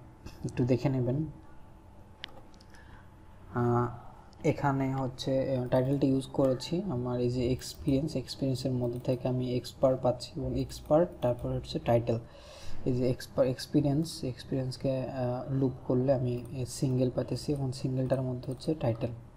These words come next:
ওকে, আমি এখানে expert, তারপরে টাইটেলটি বলে দিয়েছি এটার মধ্যে,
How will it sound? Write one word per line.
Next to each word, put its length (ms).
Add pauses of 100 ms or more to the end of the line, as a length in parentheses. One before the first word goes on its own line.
(260)
ওকে, 180 (1080)
আমি 120
এখানে 300
expert, 640 (180)
তারপরে 460
টাইটেলটি 440
বলে 220
দিয়েছি 380
এটার 360
মধ্যে, 340